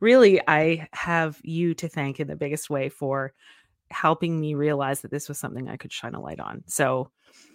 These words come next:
let's lead back that into, like, what about you?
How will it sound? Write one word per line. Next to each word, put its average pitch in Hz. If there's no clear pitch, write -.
let's 208
lead 226
back 175
that 175
into, 160
like, 151
what 175
about 175
you? 135